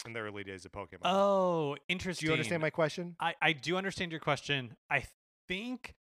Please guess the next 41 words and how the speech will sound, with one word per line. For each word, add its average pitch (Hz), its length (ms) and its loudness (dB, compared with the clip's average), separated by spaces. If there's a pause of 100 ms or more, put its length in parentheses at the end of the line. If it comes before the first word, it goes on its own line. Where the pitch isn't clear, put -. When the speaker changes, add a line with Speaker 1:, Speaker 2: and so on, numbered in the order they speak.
(180)
Speaker 2:
that 156 240 -2 (120)
we're 156 240 2
only 160 400 0
seeing, 151 300 -6
like, 120 320 -4
a 135 60 -4
glimpse 120 840 -4 (280)
of 127 200 -2
Pokemon, 110 720 0 (300)
just 196 180 0
Speaker 1:
Got - 20 0
it, - 0 -
Speaker 2:
like 151 240 6
Speaker 1:
got 110 60 -6
it. 95 80 -8
Speaker 2:
how, 143 220 8
'cause 156 240 0
since 160 240 0
we're 156 100 -2
going 139 340 4
region 135 500 2
to - 160 -4
region, 107 680 -2 (280)
like, 120 260 -4
Speaker 1:
Yeah. 113 140 2
Speaker 2:
each 143 120 -4
region 127 440 0
has 117 220 0
their 113 240 2
own 113 480 2 (360)
Pokemon, 110 500 4
and 110 120 -8
sometimes 190 480 4
they 135 100 0
cross 120 380 2
over, 110 340 0
but 135 160 -4
other 120 240 0
times 104 460 -2
they 104 120 -6
don't. 95 300 -8